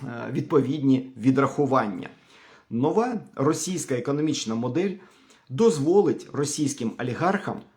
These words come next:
відмовитися від підтримки Путіна.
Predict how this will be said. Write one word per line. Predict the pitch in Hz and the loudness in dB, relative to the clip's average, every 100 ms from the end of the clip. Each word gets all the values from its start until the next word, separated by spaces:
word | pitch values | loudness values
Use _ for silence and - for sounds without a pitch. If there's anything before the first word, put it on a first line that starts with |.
| _ | _
відмовитися | 104 147 110 110 160 185 117 104 - 87 - - - - - 147 | -2 -2 0 0 0 0 -2 -4 -8 -10 -12 -20 -20 -20 -8 -4
від | 214 - _ _ | -4 -6 _ _
підтримки | 143 - - 131 139 151 - 151 - _ _ _ _ | -2 -2 -2 2 2 2 -2 -4 -4 _ _ _ _
Путіна. | 143 156 139 120 92 76 | 0 2 2 -2 -6 -8